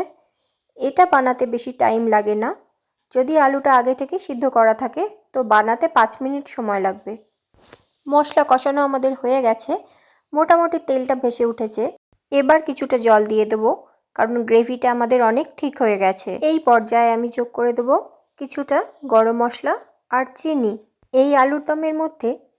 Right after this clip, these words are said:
একটু যদি ঘি দেয়া যায় তাহলে তার স্বাদ আরও কয়েক গুণ বেড়ে যায়। এই আলুর দমটা যেহেতু আমি একটু থিক চাইছি, তো আমি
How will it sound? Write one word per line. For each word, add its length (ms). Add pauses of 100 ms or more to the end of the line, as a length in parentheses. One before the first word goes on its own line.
(100)
একটু 260
যদি 240 (100)
ঘি 180
দেয়া 280
যায় 240 (460)
তাহলে 240
তার 280
স্বাদ 300 (260)
আরও 220
কয়েক 280
গুণ 220
বেড়ে 220
যায়। 240 (500)
এই 180
আলুর 340
দমটা 320
যেহেতু 380
আমি 300
একটু 240 (120)
থিক 260
চাইছি, 400 (460)
তো 80
আমি 160